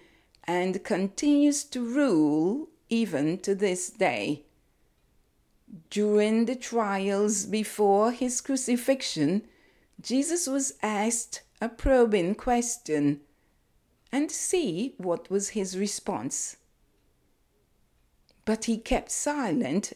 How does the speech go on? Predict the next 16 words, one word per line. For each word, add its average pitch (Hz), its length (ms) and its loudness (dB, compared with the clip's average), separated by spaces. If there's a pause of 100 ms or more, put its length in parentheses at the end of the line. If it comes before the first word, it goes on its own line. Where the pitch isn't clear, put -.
and 220 400 0
answered 180 720 0
nothing. 185 800 0 (880)
Again, 175 520 2
the 214 80 2 (180)
high 208 220 2
priest 240 720 -2 (180)
asked 160 500 -6
him, 202 280 2
saying 180 580 -2
to 190 160 -4
him, 165 460 -2 (960)
"Are 233 160 -2
you 262 340 0
the 370 120 4
Christ, 196 720 0